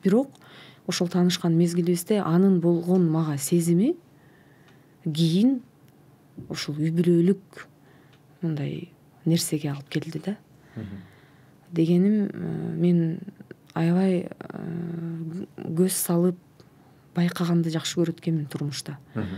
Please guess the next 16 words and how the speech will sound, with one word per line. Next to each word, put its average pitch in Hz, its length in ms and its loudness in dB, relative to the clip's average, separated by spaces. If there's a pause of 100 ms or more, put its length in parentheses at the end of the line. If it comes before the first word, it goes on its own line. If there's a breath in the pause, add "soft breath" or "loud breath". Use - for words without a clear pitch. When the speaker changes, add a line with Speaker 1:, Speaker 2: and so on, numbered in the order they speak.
(360 loud breath)
Speaker 1:
Ар 269 320 0
бир 190 240 2
нерсе 170 540 0
болуп 175 260 0
жатса, 180 280 -2
окуя 185 420 0
болуп 175 220 -2
жатабы 170 540 -2
же 165 160 0
адам 170 520 0
өтүп 170 240 -6
баратабы, 165 460 -2
мен 160 200 0
ошону 185 340 0 (380 loud breath)
сөзсүз - 500 0
байкайм. 165 420 -2